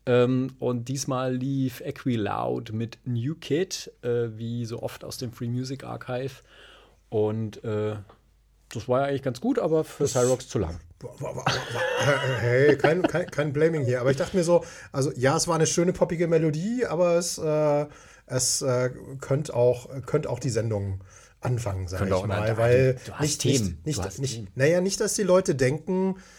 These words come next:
Speaker 2: ähm, dass, äh, das einfach nur so eine, dass das einfach nur so eine Füllmusik ist, äh, sondern es war einfach der Übergang für uns
Speaker 1: Ja.
Speaker 2: und für euch. Äh, genau. Und ich finde auch gar nicht, dass das irgendwie blechern klingt.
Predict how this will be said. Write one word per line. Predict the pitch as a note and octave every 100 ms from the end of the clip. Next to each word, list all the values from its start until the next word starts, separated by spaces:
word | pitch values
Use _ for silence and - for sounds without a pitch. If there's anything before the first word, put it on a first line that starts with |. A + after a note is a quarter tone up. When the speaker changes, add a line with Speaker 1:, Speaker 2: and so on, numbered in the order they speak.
| - _
Speaker 2:
ähm, | C#3+ D#3 D#3+ D#3 D#3
dass, | C#3 D3 - -
äh, | - C#3 C#3+
das | C#3+ C#3+
einfach | D3+ C#3+ C#3
nur | C#3
so | C3
eine, | C3 B2+ B2 B2
dass | A#2+ -
das | B2+
einfach | B2 C#3 C3
nur | B2+
so | A#2
eine | A#2
Füllmusik | A2+ C#3 C#3+ A2+ G2 G2
ist, | C3+ - - F#3
äh, | B2 A#2
sondern | A#2 A#2
es | A#2
war | -
einfach | A2+ C#3
der | - A#2
Übergang | E3 F3 B2+ C3 G3 -
für | -
uns | - E3 B3 - _ -
Speaker 1:
Ja. | B3 C3 -
Speaker 2:
und | F3
für | E3+ B2+
euch. | C#3 - - -
Äh, |
genau. | A#2 B2 F#2+
Und | - C3
ich | -
finde | F3+
auch | D#3 D3
gar | D#3
nicht, | E3 -
dass | C#3+
das | C#3 C3+
irgendwie | C3+ A#2+ B2 A2+ A2+ - - _ _
blechern | B2 C3+ A#2+ A2 G#2+ -
klingt. | - C3 B2+ C3 -